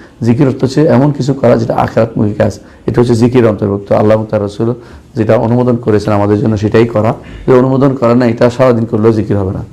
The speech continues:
এটা অর্থ হচ্ছে বাদ-, বেদাতি কাজ কোনো জিকিরের অন্তর্ভুক্ত হয় না। আর কি, আলেমরা বলেন যে মৃত্যুর কথা স্মরণ হলে গুনাহ থেকে মানুষ বাঁচতে পারে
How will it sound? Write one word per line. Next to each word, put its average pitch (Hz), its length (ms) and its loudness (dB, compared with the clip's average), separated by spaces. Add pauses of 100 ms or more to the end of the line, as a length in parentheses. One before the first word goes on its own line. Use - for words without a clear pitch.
(220)
এটা 123 120 2
অর্থ 120 160 0
হচ্ছে 117 180 -2
বাদ-, 117 240 2
বেদাতি 120 420 0
কাজ 113 200 -6
কোনো 110 160 -4
জিকিরের 104 320 -2
অন্তর্ভুক্ত 104 360 -4
হয় 107 120 0
না। 92 100 -2 (1600)
আর 151 200 2
কি, 180 140 -4 (100)
আলেমরা 160 320 2
বলেন 156 180 2
যে 165 60 2
মৃত্যুর 156 480 0
কথা 180 260 0
স্মরণ 139 260 2
হলে 131 180 4
গুনাহ 127 240 0
থেকে 135 180 -2
মানুষ 120 160 2
বাঁচতে 113 240 -2
পারে - 160 -8